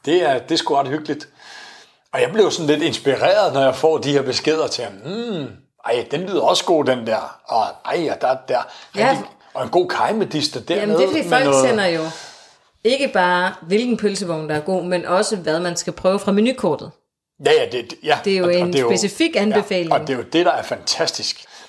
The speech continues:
Speaker 1: Det er jo den her slags, øh, små fif og detaljer, der er så hyggelige og dejlige at modtage. Det må jeg sgu sige.
Speaker 2: Så,
Speaker 1: Mhm.
Speaker 2: hvis man sidder inde med en viden om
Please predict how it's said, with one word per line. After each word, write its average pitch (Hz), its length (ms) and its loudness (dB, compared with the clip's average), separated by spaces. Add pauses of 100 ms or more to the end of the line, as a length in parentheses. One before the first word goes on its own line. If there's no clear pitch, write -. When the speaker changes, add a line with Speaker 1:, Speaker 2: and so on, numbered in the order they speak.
(160)
Speaker 1:
Det 151 60 2
er 147 40 4
jo 147 80 -4
den 185 100 2
her 170 160 -2
slags, 139 480 0
øh, 120 520 0
små 160 420 -2
fif - 360 -8
og 151 120 -6
detaljer, 135 500 -4 (720)
der 156 60 2
er 123 520 2
så - 280 2
hyggelige 127 640 -4 (120)
og 110 380 0 (420)
dejlige 135 280 -2
at 110 60 -10
modtage. 110 380 -10
Det 160 80 -10
må 196 60 -10
jeg 147 60 -10
sgu - 140 -10
sige. 131 280 -10 (880)
Speaker 2:
Så, - 180 0 (760)
Speaker 1:
Mhm. 143 240 -10 (800)
Speaker 2:
hvis 220 120 -2
man 226 100 4
sidder 214 240 2
inde 294 320 -2 (320)
med 220 240 2
en 190 220 -4 (360)
viden 247 520 0
om 214 200 2